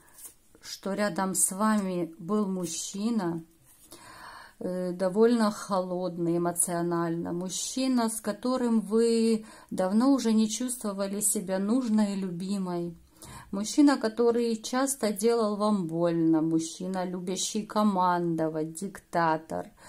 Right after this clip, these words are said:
Э, он очень любит, чтобы всё было так, как он сказал, как он хочет. У многих, я бы с-, больше сказала, что это семья была.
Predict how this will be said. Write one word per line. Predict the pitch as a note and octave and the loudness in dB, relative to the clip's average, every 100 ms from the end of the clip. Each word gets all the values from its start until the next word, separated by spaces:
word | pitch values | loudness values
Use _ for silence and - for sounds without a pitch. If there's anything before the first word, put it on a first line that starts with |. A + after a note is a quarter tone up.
| - - - - | -16 -14 -14 -4
Э, | F3 F3 F3+ | 2 2 2
он | F#3 G#3+ | 2 4
очень | G#3+ - A3 | 4 2 0
любит, | G3 G#3+ G#3 A3+ | 2 0 0 -2
чтобы | - A3+ F#3+ F#3 | -4 -2 -2 -2
всё | - G#3+ G3+ | -2 0 -2
было | F#3 G3+ G3+ G3 | -2 0 0 0
так, | G3+ G#3 G#3 | 0 -2 0
как | A3 A3+ - | -4 -4 -2
он | A3 G3 F#3 F#3 | 0 0 0 -4
сказал, | - G3 F#3 F3 F#3 F3+ F3+ - | -6 -6 -6 -4 -4 -4 -6 -6
как | F#3+ G#3+ - | -6 -6 0
он | A3+ G#3+ G#3 | 2 2 0
хочет. | G#3+ A3 G#3 G3 - F#3+ F#3+ - - - - - - - - | -2 -6 -6 -6 -8 -12 -16 -20 -20 -20 -16 -14 -12 -12 -10
У | - - A3 A3+ A#3 A#3 A#3 A#3 A#3 A#3 A3+ A3 | -8 -2 2 2 2 2 2 4 4 6 6 6
многих, | A3 A#3+ C#4 C4+ C4 G3+ | 4 6 4 4 -2 -2
я | G3+ | -4
бы | G3 G#3 | -2 -2
с-, | G3+ | -4
больше | F3+ G3+ F3+ G#3 | -4 -6 -6 -6
сказала, | - G3 F#3+ G3 G3 G3 | -4 -4 -2 -2 -2 -4
что | F#3+ - | -8 -8
это | G3 G3 G3+ | -8 -6 -4
семья | - G#3+ G3+ G#3 B3+ | -4 -2 -2 0 -2
была. | B3 E3+ D#3+ D#3+ | 0 -2 0 -2